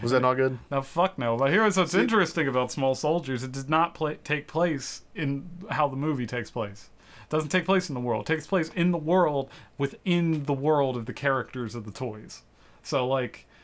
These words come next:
Speaker 1: Hmm.
Speaker 2: the lore of the plot of the game is about the characters of the toys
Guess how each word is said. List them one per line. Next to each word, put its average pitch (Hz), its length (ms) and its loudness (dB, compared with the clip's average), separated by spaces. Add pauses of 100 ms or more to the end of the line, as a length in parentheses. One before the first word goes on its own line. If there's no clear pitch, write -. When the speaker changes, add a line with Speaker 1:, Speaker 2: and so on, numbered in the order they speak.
(560)
Speaker 1:
Hmm. 156 160 2
Speaker 2:
the 165 160 4
lore 262 840 8
of 165 220 0
the 180 80 -2
plot 214 680 2
of 165 240 -4
the 147 140 -6 (240)
game 180 640 4 (460)
is 151 180 0
about 170 600 2 (140)
the 170 80 -10
characters 170 640 2
of 165 220 -8
the 143 80 -10
toys 143 840 -2